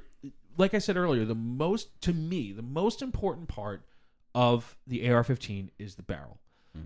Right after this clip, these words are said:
Speaker 1: I could give a crap about a trigger 'cause a lot of guns have crappy triggers.
Speaker 2: Yeah.
Speaker 1: The bolt carrier is second important. The gas system is third.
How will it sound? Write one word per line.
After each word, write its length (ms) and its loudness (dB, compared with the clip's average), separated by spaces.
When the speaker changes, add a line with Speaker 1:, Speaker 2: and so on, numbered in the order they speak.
Speaker 1:
I 60 -6
could 180 -10
give 160 4
a 40 -2
crap 300 2
about 200 4
a 60 4
trigger 480 2
'cause 220 -2
a 60 -2
lot 280 4
of 80 2
guns 260 2
have 120 0
crappy 340 -6
triggers. 420 -14
Speaker 2:
Yeah. 100 -8
Speaker 1:
The 80 2
bolt 300 4
carrier 420 2
is 300 2
second 280 -2
important. 600 -2
The 80 -4
gas 360 2
system 420 0
is 160 -10
third. 360 -12